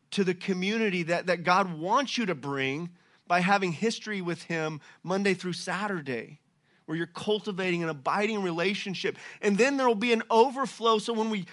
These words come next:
we gather together in this space, there's much more to give. There's much more to celebrate. There's more testimonies to talk about.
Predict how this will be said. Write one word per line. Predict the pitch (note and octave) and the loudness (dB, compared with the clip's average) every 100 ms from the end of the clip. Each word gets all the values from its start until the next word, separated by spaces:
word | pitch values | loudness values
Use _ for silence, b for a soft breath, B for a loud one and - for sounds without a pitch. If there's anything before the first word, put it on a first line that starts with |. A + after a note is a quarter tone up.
| B | B
we | A#3+ | -6
gather | F#3+ A3 A#3+ C#4+ C#4 | 0 4 6 6 2
together | - A3+ F3 C4+ C4 | -4 -4 0 2 2
in | A3 | 0
this | G#3+ D4+ - | -2 -2 -4
space, | - - B3+ D4+ A#3 A3+ - - _ _ _ _ _ | -8 0 2 2 0 -6 -10 -18 _ _ _ _ _
there's | F3 G#3+ E3+ | 0 0 2
much | G3+ C4 - | 4 4 2
more | A#3 C4 | 0 0
to | B3+ | 0
give. | F3 G3 C#4+ | -2 -4 -2
There's | G#3 G#3+ | -2 -2
much | G3 C#4 - | 0 0 0
more | C4 | -4
to | C4 | -4
celebrate. | - A#3+ C#4 C#4 A#3 B B | -2 2 2 4 2 B B
There's | B3+ G3 | -2 2
more | B3+ C4 | 2 2
testimonies | - D4 C#4+ - D4 C4 A3+ G3+ - | 2 0 0 -2 0 2 2 0 -6
to | G#3 | -8
talk | - C#4+ D#4 - | 0 2 2 0
about. | G#3+ G3+ E3+ B2 - | 2 4 4 0 -8